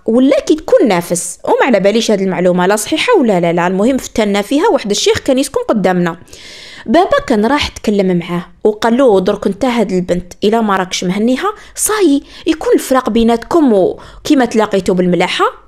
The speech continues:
تفرقوا بالملاحه وصلت النبي". هو ولا يخزر فيه وقال له: "ما على باليش، ما على باليش". من بعد بابا كي جا لعندنا قال لنا: "السيد راهو مسحور، لازم علينا نرقولو ونتبعولو"،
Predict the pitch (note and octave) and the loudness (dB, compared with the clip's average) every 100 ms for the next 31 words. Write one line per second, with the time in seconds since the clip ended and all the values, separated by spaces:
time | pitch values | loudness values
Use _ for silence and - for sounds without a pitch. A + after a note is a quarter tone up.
0 | - - B3 A3 G3+ G3 C4+ C4+ C4 - | -10 -4 -2 0 -2 0 2 2 2 0
1 | A#4+ - - B4+ - - C#4+ C4+ G#3 F3+ | -4 -4 0 0 0 0 -2 0 -2 0
2 | E3+ - - - - - - - D#4 B4 | -4 -6 -20 -20 -20 -20 -12 0 4 4
3 | G4 C#4+ B3+ B3+ A#3 B3+ C#4+ E4 A#3 A3+ | 6 4 2 0 -2 -2 0 2 0 0
4 | A3+ A3 G3 B3 B3+ A#3+ A#3 A#3+ A3+ - | 0 0 0 0 0 2 2 2 0 -4
5 | - C4+ D#4 D#4+ D#4+ E4 B3 - - - | -6 -2 0 2 4 4 2 -2 -14 -20
6 | - C#5 D#5 G#4 D#4 A3+ G#3 G#3 - G#3 | -10 -4 -2 0 2 2 0 -2 -4 -2
7 | G#3 F#3 F3+ F3 A#3+ E4+ E4+ G3 F#3 G#3 | -2 -2 -4 -2 0 0 -2 -4 -2 -2
8 | B3+ - G#3 C#4 E4 E4 A4+ A#4 - B3 | -4 -2 0 0 2 2 2 0 0 2
9 | B3 - - - F#3 F#3 F3+ E3+ F3 E3+ | 2 0 -10 -6 -4 -2 -4 -2 -2 -2
10 | A3 B3+ A#3 F3+ F3 G3+ A#3+ B3+ C4 A3+ | 0 0 2 0 0 2 4 4 2 0
11 | - F#3 F3+ G#3+ C#4 C4+ C#4+ | -2 -4 -2 0 2 2 0